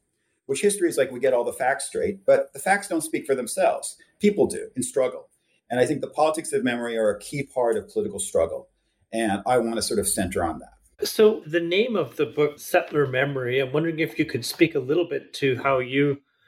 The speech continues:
Speaker 2: define it in the book.
Speaker 1: Settler memory is not so much a forgetting of Indigenous peoples in conquest and colonialism. There's certainly a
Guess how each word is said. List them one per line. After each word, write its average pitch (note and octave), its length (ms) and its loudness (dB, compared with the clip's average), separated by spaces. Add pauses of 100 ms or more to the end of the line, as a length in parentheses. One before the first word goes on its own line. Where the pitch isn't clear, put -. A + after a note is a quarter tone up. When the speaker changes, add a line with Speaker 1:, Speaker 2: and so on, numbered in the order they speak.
(220)
Speaker 2:
define D3+ 420 0
it B2+ 140 -4
in A#2+ 160 -2
the A2+ 200 -2
book. - 240 2 (200)
Speaker 1:
Settler G3+ 340 2
memory F3+ 480 0 (100)
is C3+ 260 2
not D3 200 0
so F#3 140 -6
much E3+ 180 -2
a B2+ 80 4
forgetting C3 800 -2 (480)
of A#2 140 0
Indigenous C3 420 0
peoples A2+ 320 0
in G2+ 160 -6
conquest - 880 -2
and D#2+ 140 -14
colonialism. G2+ 560 -2
There's D#3 160 0
certainly D3 300 2
a A#2+ 120 4